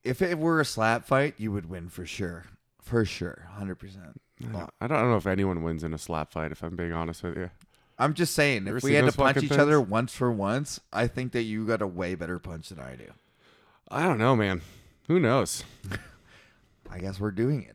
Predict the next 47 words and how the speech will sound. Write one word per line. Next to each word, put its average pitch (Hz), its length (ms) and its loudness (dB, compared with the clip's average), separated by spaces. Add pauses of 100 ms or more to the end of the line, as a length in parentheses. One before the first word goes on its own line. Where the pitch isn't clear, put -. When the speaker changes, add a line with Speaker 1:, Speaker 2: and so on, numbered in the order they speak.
(140)
Speaker 1:
it. 151 1120 -2 (280)
Speaker 2:
<laughs> 151 100 -8
I 240 160 10
also 240 540 12
used 120 500 10
to 156 100 12
have 120 200 8
a 98 80 4
good 92 240 2
punch. 92 480 0 (160)
I - 60 10
haven't 254 180 6
been 285 140 10
in 226 100 10
a 151 80 10
fight 160 500 6
in 113 120 4
a 104 100 6
while. 78 400 0 (260)
Speaker 1:
Yeah, 143 120 2
Speaker 2:
You 135 60 4
know 143 60 6
Speaker 1:
we 147 60 6
Speaker 2:
what 156 80 2
I - 20 -4
mean? 180 80 8
Speaker 1:
shouldn't, - 220 0
we 123 80 0
shouldn't 135 260 -2
fight. 90 220 0
We're 175 80 2
Speaker 2:
It's 113 140 2
Speaker 1:
old 120 100 -2
Speaker 2:
been, 214 300 8
Speaker 1:
dudes. 185 180 -8
Speaker 2:
it's 135 200 -6
been 226 340 2
like 107 440 4 (340)
Speaker 1:
We're 104 120 -2
Speaker 2:
three, 117 220 10
Speaker 1:
old. 117 100 6
Speaker 2:
four 165 340 2
years 117 480 0
at 104 140 -4
least. 107 480 -6 (680)
Speaker 1:
It's 98 220 -10
been 98 600 -8